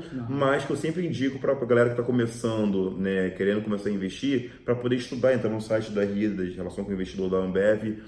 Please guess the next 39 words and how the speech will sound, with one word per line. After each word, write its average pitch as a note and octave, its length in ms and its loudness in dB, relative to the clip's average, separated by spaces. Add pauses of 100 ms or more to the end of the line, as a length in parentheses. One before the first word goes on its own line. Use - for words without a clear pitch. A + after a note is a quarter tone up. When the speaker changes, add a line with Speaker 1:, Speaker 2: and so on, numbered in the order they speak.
Speaker 1:
Legal. C#3+ 160 -8
Speaker 2:
pegar G#2+ 280 6
a B2 40 6
D A#2 120 4
R G#2+ 260 4
E, G#2+ 140 4
o G#2 180 2
demonstrativo F#2+ 500 -2
de G2 60 -2
resultado G2 240 -2
de F#2+ 80 -4
exercício F#2+ 440 -6
da F#2+ 120 -2
Ambev, G#2 340 0
e B2+ 60 -2
começar C3 320 -2
a - 20 2
estudar B2 760 -2
como C3+ 200 2
é C#3 40 4
que C#3+ 80 0
essa D3 100 -6
empresa, B2+ 240 2
por C3+ 160 2
exemplo, B2 340 2
gera B2+ 260 4
caixa, A#2 420 0
como F#2 160 -4
é G2+ 40 -4
que A#2 60 0
ela A#2 120 2
faz A2+ 320 -2
todo G#2+ 140 -2
esse G#2+ 140 -6
processo, G#2 440 0
como G2+ 100 -2
é G2 40 -4
que G2+ 60 0
ela, G#2 320 0